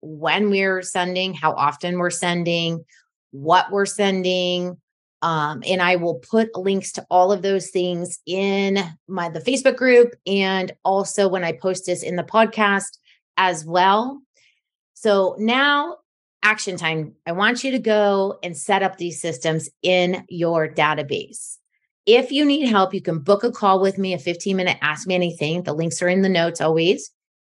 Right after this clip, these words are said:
And next time, on the next one next week, I'm gonna go over pop buys, gift programs, and real estate reviews for homeowners and give you a downloadable plan.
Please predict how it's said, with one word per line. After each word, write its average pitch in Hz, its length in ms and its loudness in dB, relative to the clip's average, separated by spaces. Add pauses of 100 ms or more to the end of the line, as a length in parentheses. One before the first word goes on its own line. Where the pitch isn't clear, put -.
And 202 220 2
next 254 300 0
time, 196 640 -2
on 180 120 -8
the 185 80 -6
next 196 360 -2
one 208 160 0
next 180 320 -2
week, 226 400 0
I'm 196 120 -4
gonna 185 140 -2
go 175 160 0
over 160 200 -4
pop 240 340 0
buys, 226 400 -2 (320)
gift 254 280 -2
programs, 190 560 -2 (380)
and 185 180 -8
real 233 200 2
estate 226 360 -2
reviews 175 460 -4
for 160 140 -2
homeowners 170 720 0 (840)
and 185 180 -4
give 208 200 2
you 220 160 4
a 175 80 -8
downloadable 165 640 -2
plan. 101 460 -8